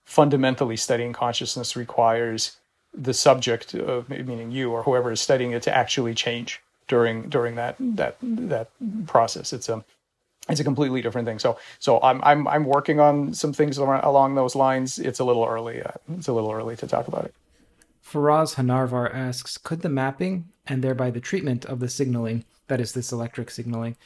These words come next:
Speaker 2: differ between individuals when we're talking about humans?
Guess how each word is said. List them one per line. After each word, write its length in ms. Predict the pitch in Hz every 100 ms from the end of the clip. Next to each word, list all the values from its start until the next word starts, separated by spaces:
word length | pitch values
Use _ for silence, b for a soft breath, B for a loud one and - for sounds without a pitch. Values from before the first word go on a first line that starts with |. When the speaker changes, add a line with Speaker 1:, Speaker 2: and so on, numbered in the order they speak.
| b -
Speaker 2:
differ 320 | 131 139 147
between 380 | 135 135 143 143
individuals 720 | 139 131 120 123 113 98 101
when 140 | 127 117
we're 100 | 120
talking 340 | 123 123 123
about 280 | 120 113 104
humans? 500 | - 120 98 87